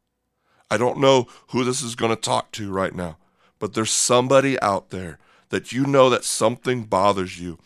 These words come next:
Maybe you've tried to keep it at a distance, but now you're gonna let it in. You're gonna feel the pain. You're gonna let it wreck you.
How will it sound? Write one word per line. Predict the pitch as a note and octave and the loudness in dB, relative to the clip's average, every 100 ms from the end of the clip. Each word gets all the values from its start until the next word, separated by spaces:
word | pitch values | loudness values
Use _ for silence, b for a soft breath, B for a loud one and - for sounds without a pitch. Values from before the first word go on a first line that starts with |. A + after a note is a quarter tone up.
| b b - | b b -4
Maybe | A2 A2+ | -2 -2
you've | A2 A2 | -4 -6
tried | - G#2+ A2+ | 0 2 2
to | G#2 | 0
keep | G2+ A2+ | -10 -12
it | A#2 | -4
at | A2 | -2
a | G#2 | -2
distance, | G2+ G#2 - F2 G2 - B B | -4 -6 -6 -12 -14 -20 B B
but | - | -6
now | - G2+ | 0 2
you're | A2+ A2+ | 2 2
gonna | A2 G#2+ | 0 0
let | G2 G#2+ | 2 2
it | F#2+ F#2+ | 2 -4
in. | E2+ - B - | -8 -10 B -8
You're | G2 | -4
gonna | G#2+ G#2 | -2 -4
feel | - - A#2 C3 | -6 -4 2 2
the | A#2 | 2
pain. | G#2 B2+ G2 D#2 b b | -4 -6 -6 -8 b b
You're | - | -6
gonna | G2+ A2 | -2 0
let | G2+ G#2 A#2 | 2 2 2
it | - | 0
wreck | G2+ G#2+ B2+ - | -2 -2 -2 -6
you. | F#2+ E2 | -10 -10